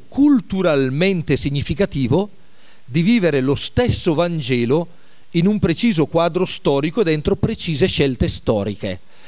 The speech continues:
E se vi ricordate, portavamo l'esempio che è chiarissimo dei Vangeli,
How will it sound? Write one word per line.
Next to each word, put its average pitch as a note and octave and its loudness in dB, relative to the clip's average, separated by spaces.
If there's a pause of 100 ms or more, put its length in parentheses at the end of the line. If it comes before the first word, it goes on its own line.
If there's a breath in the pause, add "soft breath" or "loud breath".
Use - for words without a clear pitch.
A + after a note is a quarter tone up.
(140 loud breath)
E C#3 -2
se B2+ 2
vi C3+ 4
ricordate, D3 2
portavamo C#3+ 0
l'esempio C3+ 0
che B2+ 0
è A#2+ -2
chiarissimo D3 -2 (800 soft breath)
dei C3+ 0
Vangeli, A#2+ 0